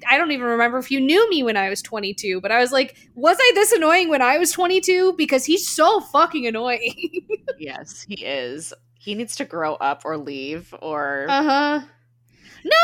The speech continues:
Speaker 1: he's
Speaker 2: Yeah.
Speaker 1: got, like, a th-, thirty billion year contract with McLaren. He's never leaving.
Speaker 2: Uh, he's gonna be insufferable for the next few years. I can't.
Speaker 1: Ugh.
Speaker 2: I don't remember him being this bad. Maybe he was just quiet 'cause he
Speaker 1: No.
Speaker 2: was new.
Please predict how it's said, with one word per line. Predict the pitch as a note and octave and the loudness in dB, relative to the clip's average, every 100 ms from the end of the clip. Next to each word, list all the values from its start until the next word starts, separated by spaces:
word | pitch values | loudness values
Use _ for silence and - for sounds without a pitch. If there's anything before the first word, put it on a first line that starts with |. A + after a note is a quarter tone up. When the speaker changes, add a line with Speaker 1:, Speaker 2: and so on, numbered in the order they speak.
| D5 | 6
Speaker 1:
he's | G4 - | 4 4
Speaker 2:
Yeah. | |
Speaker 1:
got, | C#5+ C5 | 2 4
like, | C5+ B4+ | 2 0
a | E4 C4+ | -4 -8
th-, | D4+ - | -14 -4
thirty | A4 A4 A#4+ A#4 | 2 4 4 2
billion | A4 A4+ G#4+ A#4 A4 | 2 4 4 4 2
year | G4 G#4+ G#4+ | 2 2 2
contract | F4+ F4 G#4 G#4 D#4+ D4+ E4+ | 0 2 2 2 0 0 -2
with | E4+ | -6
McLaren. | E4+ F#4 F4+ A4+ G4 C4+ B3+ | -6 0 2 4 4 2 0
He's | D#4 E4+ | 0 0
never | F4+ A4+ A4+ G4 | 0 2 2 2
leaving. | F#4 F3 F#3+ G3+ | 2 4 4 2
Speaker 2:
Uh, | G#3+ G3 F3+ E3+ E3 D#3 D#3 E3 | 4 4 4 4 4 2 0 -4
he's | G#3+ - | -10 -14
gonna | B3 A4 | -2 -2
be | D#4 E3+ | -2 -4
insufferable | E3+ - - F3+ F3 - E3 D#3 D3+ E3 | -6 -8 -2 0 0 -2 -4 -2 -4 -4
for | F3 | -6
the | D#3+ | -8
next | D#3 C#3 - _ _ | -8 -10 -14 _ _
few | D#3+ D#3+ | -12 -10
years. | D3+ D#3 D3+ D3+ D#3 E3+ - - | -8 -8 -8 -8 -10 -10 -16 -18
I | G#3+ | -18
can't. | - C#4 C#4+ D4+ A3+ | -10 -2 0 0 0
Speaker 1:
Ugh. | - - - - - _ _ _ F#4+ | -10 -18 -20 -20 -20 _ _ _ -2
Speaker 2:
I | |
don't | C#5+ D4+ | 0 0
remember | C#4+ C4 A3 | 0 0 0
him | A#3 G#3 | -2 -2
being | F3 F3+ E3 D#3 | -2 -4 -4 -6
this | D#3 - | -8 -6
bad. | D3+ C3+ C#3 D3 | -2 0 -2 -4
Maybe | A3 C4 | -6 -2
he | F4+ | -2
was | E4+ | -2
just | F#3+ - | -6 -12
quiet | - F3 C3+ F4+ E4+ | -4 -2 0 0 -2
'cause | A#3 | -4
he | E3+ | -6
Speaker 1:
No. | C#3+ | -8
Speaker 2:
was | D3+ - - | -10 -12 -14
new. | F3+ D#3+ E3 | -12 -10 -10